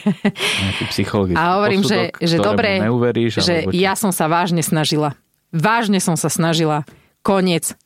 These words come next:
Speaker 1: Koniec dobrej maminky, ktorá vám tu sto razy bude rozprávať veci, za vás bude robiť veci. Ne, proste.
Speaker 2: A to je dobrá
Speaker 1: Konec.
Speaker 2: maminka? To je definícia maminky, dobrej maminky, ktorá je
Speaker 1: Ja bu-, je, že ja budem na vás dobrá, nebudem vám robiť,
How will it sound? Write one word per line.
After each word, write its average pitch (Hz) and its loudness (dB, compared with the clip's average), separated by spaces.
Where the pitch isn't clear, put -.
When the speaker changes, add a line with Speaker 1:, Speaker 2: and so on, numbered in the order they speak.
Speaker 1:
Koniec 226 2
dobrej 180 0
maminky, 156 0
ktorá 151 0
vám 151 0
tu 151 0
sto 240 0
razy 170 0
bude 160 0
rozprávať 151 0
veci, 151 0
za 202 0
vás 180 0
bude 156 0
robiť 151 0
veci. 143 -2
Ne, 151 2
proste. 135 0
Speaker 2:
A - -4
to 113 2
je 107 2
dobrá 117 2
Speaker 1:
Konec. 110 0
Speaker 2:
maminka? 135 -2
To 107 -2
je 95 -2
definícia 117 0
maminky, 110 2
dobrej 107 2
maminky, 107 0
ktorá 107 0
je 107 2
Speaker 1:
Ja 196 2
bu-, 180 -4
je, 185 2
že 175 2
ja 202 2
budem 196 0
na 156 2
vás 151 -2
dobrá, 202 0
nebudem 160 0
vám 151 0
robiť, 143 -4